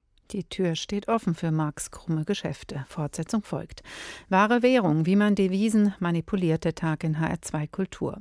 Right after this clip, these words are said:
Währungsmanipulationen, das Wort ist jetzt in aller Munde und wir haben auch schon was von Absprachen und Fixing gehört. Aber wie kann das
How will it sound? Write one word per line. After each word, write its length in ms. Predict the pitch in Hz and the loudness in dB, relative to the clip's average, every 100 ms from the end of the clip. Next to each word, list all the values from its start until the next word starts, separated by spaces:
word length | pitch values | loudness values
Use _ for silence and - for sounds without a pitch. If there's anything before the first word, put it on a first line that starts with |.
| 202 | -4
Währungsmanipulationen, 1500 | 180 190 240 247 - 185 180 175 175 156 160 - 165 185 262 226 | 2 2 4 2 0 -4 -2 -2 -2 -2 -4 -4 2 6 6 6
das 220 | 170 202 | 2 0
Wort 220 | 170 196 | 0 0
ist 180 | 190 - | -4 -6
jetzt 260 | 165 - | -6 -6
in 180 | - - | -10 -8
aller 240 | 165 170 160 | -4 -2 0
Munde 400 | 160 196 269 277 - - - - | 2 4 4 4 -2 -18 -16 -6
und 80 | 165 | -2
wir 120 | 160 | 0
haben 180 | 175 202 | 2 2
auch 100 | 170 | -2
schon 300 | - 165 156 | 0 0 0
was 160 | 151 | -2
von 180 | - 151 | -4 -2
Absprachen 720 | - 202 - - 156 147 - | 2 2 0 -4 -2 -2 -4
und 140 | 156 - | -6 0
Fixing 500 | 240 233 - 139 131 | 0 0 -2 -2 -2
gehört. 400 | 135 147 160 - | -2 -6 -8 -4
Aber 240 | 165 160 | 0 2
wie 160 | 196 277 | 2 2
kann 300 | - 208 214 | 2 2 2
das 260 | 208 - | 2 -2